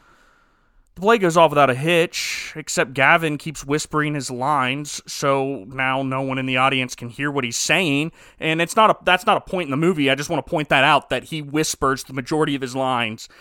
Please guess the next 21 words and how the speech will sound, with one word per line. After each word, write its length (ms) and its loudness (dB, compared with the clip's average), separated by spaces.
which, 260 2
as 240 0
anybody 480 2
who 80 -2
has 140 -2
ever 180 0
acted 240 2
on 80 0
a 40 -6
stage 420 -2
will 100 -8
tell 260 2
you, 240 -2
that 160 -2
that 160 6
is, 240 -4
that 160 0
is 100 -6
a 60 -6
big 260 -2
no-no. 520 -4